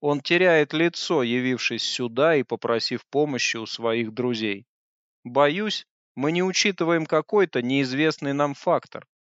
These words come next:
"Сразу заметно, что вы такой же старый циник, как и я", Миллер оглянулся на Аркадия. "Вы не верите ни в его любовь, ни в его лучшие чувства,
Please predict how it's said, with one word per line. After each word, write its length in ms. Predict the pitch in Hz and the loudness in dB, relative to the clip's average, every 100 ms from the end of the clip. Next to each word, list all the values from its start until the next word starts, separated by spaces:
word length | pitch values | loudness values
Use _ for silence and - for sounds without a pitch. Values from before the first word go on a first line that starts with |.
| _ _ _ _ | _ _ _ _
"Сразу 880 | - 120 117 147 170 156 113 113 | -8 -2 4 6 6 6 2 -8
заметно, 1000 | 110 104 107 104 107 147 208 - 135 101 - _ _ | -8 -4 -2 -2 -2 0 0 -2 -4 -4 -6 _ _
что 440 | - - - 156 156 | -6 -4 2 2 2
вы 360 | 143 165 185 | 0 2 2
такой 640 | 170 165 156 _ 175 180 165 | 4 2 2 _ -2 0 0
же 200 | 147 151 | 0 -4
старый 520 | - 190 175 147 131 | -2 2 4 4 2
циник, 520 | - - 202 175 120 - | -2 0 0 0 -4 0
как 300 | 147 135 151 | 0 2 0
и 60 | |
я", 360 | 165 190 143 98 _ _ _ - | 0 4 2 2 _ _ _ -8
Миллер 500 | 120 160 175 131 - | -2 -2 2 0 0
оглянулся 680 | 120 123 120 127 135 - 123 | -4 -2 0 0 -2 -2 -2
на 180 | 120 123 | 0 0
Аркадия. 600 | 120 127 110 101 98 - _ _ _ _ - | 0 0 0 -2 -8 -10 _ _ _ _ -8
"Вы 300 | 131 170 196 | -2 2 2
не 200 | 202 214 | 4 2
верите 640 | 214 196 127 107 - 117 | 4 2 2 -2 -6 -6
ни 240 | 117 180 226 | -2 2 2
в 80 | |
его 460 | 156 127 123 113 110 | 0 0 0 0 -4
любовь, 680 | 104 104 101 120 160 160 - _ _ _ - | -2 -6 -4 2 4 4 0 _ _ _ -6
ни 260 | 131 202 | 0 2
в 80 | 220 | 2
его 360 | 160 139 127 127 | 0 0 2 0
лучшие 640 | 123 127 - - 117 110 | 2 -2 0 -2 0 -4
чувства, 800 | - - 160 180 - - 143 131 | -2 -2 0 0 -2 -6 -4 -6